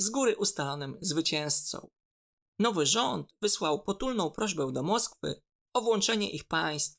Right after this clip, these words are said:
do Związku Sowieckiego, co nastąpiło w sierpniu.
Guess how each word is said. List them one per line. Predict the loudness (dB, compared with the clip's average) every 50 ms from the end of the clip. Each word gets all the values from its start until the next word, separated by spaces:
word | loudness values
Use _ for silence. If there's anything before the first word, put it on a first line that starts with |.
| _ _ 0
do | 2 4 4 2 0
Związku | -2 -4 -2 0 0 0 -2 0 2
Sowieckiego, | 2 2 2 -2 -2 -2 -2 -2 0 0 -2 -2 -2 -4 -8 -12 -12 _ _ _ _ _ _ _ _ -4
co | -2 0
nastąpiło | 0 0 0 0 -2 -2 0 0 0 0 2
w | 2
sierpniu. | 0 2 2 0 0 -2 -6 _ -16 -16 -16